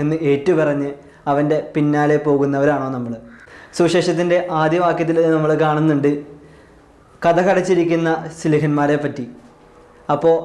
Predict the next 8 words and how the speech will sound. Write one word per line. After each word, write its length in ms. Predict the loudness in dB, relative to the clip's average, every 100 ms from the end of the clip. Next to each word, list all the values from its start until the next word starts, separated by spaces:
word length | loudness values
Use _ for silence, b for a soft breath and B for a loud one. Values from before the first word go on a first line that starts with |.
| -4 -4
അവരുടെ 240 | 0 0 0
കതകിൽ 320 | 0 2 2 2
വന്ന് 160 | 2 0
മുട്ടുന്ന 320 | 0 -2 -2 -4 -2
യേശുവിനെ 400 | -2 0 0 2 2
നമ്മൾ 160 | 2 2
അവിടെ 160 | 0 0
കാണുന്നുണ്ട്. 400 | -2 -2 -4 -6